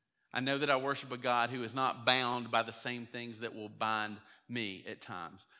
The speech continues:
my thought life and my circumstances and my family and, and,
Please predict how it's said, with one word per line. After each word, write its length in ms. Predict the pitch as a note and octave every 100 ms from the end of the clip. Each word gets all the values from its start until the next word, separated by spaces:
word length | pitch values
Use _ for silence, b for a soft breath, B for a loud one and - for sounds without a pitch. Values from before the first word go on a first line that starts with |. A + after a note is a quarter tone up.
| B
my 100 | F2+ F2
thought 280 | B2+ A2+ E2+
life 360 | A2 F#2+ F#2 G#2
and 80 | F#2+
my 100 | F2+
circumstances 880 | - A2+ A2 G2 - G2 - F2+
and 80 | F2
my 140 | F#2 F2 -
family 480 | G#2+ G#2 G2+ F#2 F2+
and, 100 | F2 B B B _
and, 220 | A2+ F#2+